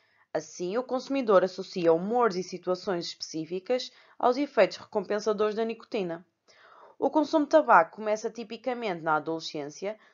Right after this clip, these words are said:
todavia apenas vinte a vinte e cinco por cento daqueles que experimentam a substância se tornam dependentes.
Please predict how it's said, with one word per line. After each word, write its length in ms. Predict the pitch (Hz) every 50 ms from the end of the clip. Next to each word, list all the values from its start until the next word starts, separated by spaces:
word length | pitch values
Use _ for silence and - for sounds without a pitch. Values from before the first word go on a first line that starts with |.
| _ _
todavia 600 | - 269 285 302 302 302 233 220 247 233 233 226
apenas 420 | 233 233 233 226 214 208 208 202
vinte 360 | 185 180 202 262 277 269 269 269
a 40 |
vinte 220 | 240 247 254 254 233
e 40 | -
cinco 180 | 262 240 233
por 100 | 202 -
cento 220 | - 196 165 160 156
daqueles 420 | 175 180 - - 196 156 156 -
que 80 | - -
experimentam 560 | - - - - 247 240 208 165 151 156 156
a 60 | 151
substância 680 | 156 160 175 160 - - - 143 139 151 - 190 190 - _ _ _ _
se 160 | - - -
tornam 360 | - - 208 196 190 196 196
dependentes. 720 | 202 190 - 240 233 226 202 175 160 165 160 - - -